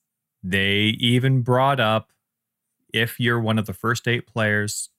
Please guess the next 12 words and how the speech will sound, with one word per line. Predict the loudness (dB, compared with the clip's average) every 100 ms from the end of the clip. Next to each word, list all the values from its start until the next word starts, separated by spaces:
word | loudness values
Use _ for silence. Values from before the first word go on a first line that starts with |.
| _ _ _ _ _ _ _ _ -10
on | -10 -8
Xbox | -8 -8 -6 -6 -6 -8
or | -12
P | -8 -6
S | -6
four, | -10 _ -18 -10
sixteen | -12 -10 -12 -10
players | -8 -6 -6
total, | -6 -6 -4 -6 -8 _ _ _ _ -10
you |
get | -10 -10
console, | -12 -10 -8 -10 -14